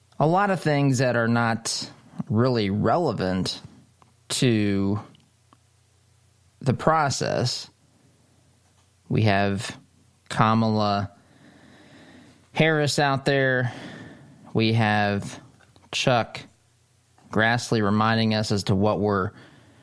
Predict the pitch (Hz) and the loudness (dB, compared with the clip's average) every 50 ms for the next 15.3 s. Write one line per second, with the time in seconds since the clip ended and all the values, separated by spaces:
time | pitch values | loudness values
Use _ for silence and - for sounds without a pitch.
0 | - _ _ _ _ _ _ - - 113 113 113 107 98 110 117 117 - 113 107 | -20 _ _ _ _ _ _ 0 2 2 2 2 0 0 0 0 2 2 2 2
1 | 104 95 90 90 101 101 87 95 123 127 156 220 254 - - 170 151 156 160 156 | 2 2 0 0 0 0 2 2 0 0 0 -2 -2 -2 -2 0 2 2 2 2
2 | 151 151 135 131 127 117 113 - - - - - - - - - - - - _ | 2 0 0 0 0 -2 -4 -8 -16 -20 -20 -20 -20 -20 -20 -20 -20 -20 -20 _
3 | _ _ _ _ _ _ _ _ _ - - 165 196 - - 151 151 151 143 135 | _ _ _ _ _ _ _ _ _ -4 -2 -2 -2 0 0 2 2 2 2 2
4 | 127 113 101 147 - - - 104 92 - - - - - - - - - - - | 2 0 0 -2 -2 -2 -2 -2 -2 -2 -2 0 0 0 0 0 -4 -4 -8 -12
5 | - - - - _ _ _ _ _ _ _ _ - - - 131 165 190 214 208 | -20 -20 -20 -20 _ _ _ _ _ _ _ _ -8 -2 0 0 2 2 0 0
6 | 175 139 123 117 123 135 139 139 135 135 131 127 - 107 113 113 - - 123 117 | 0 0 0 2 2 2 2 2 0 0 0 0 0 0 -2 -2 0 0 -2 -2
7 | 113 - - 107 110 104 95 90 - - - 101 98 95 98 - - 104 101 98 | -2 -2 -2 -2 0 0 -2 -2 -4 -4 -2 -2 -2 -2 -2 -2 0 0 0 0
8 | 90 - - 101 101 101 98 98 101 110 - - - - _ _ _ _ - - | 0 -2 -2 -2 0 0 0 0 -2 -2 -4 -8 -14 -20 _ _ _ _ -10 -6
9 | - 113 - 113 - - - 107 101 95 95 - - 90 90 - - - - - | -4 -2 -2 -2 -2 0 0 0 0 0 -2 -2 -2 -2 0 -2 -2 -4 -8 -14
10 | - - - - _ _ _ _ - _ _ _ - - - - - - - - | -16 -18 -20 -20 _ _ _ _ -20 _ _ _ -20 -20 -20 -20 -20 -18 -10 -4
11 | - 110 107 107 110 107 - 113 110 104 104 101 101 95 92 95 95 92 - 101 | -2 0 2 2 0 0 0 0 2 2 2 0 0 0 0 -2 -2 -2 -2 -2
12 | 85 78 - - 73 57 - - - - - - - 101 113 120 120 120 120 120 | -2 -2 0 0 0 0 0 -2 -2 -4 -2 -2 0 0 2 2 2 2 2 0
13 | 120 117 117 - - - - - - _ _ _ _ _ _ _ _ _ _ _ | -2 -2 -4 -8 -16 -20 -20 -20 -20 _ _ _ _ _ _ _ _ _ _ _
14 | _ - - 107 110 113 117 120 117 - - 120 120 120 117 110 104 110 98 95 | _ -2 2 4 4 4 4 2 0 2 2 2 2 2 2 2 2 2 2 2
15 | 95 104 123 - - - | 0 0 -2 -4 -8 -12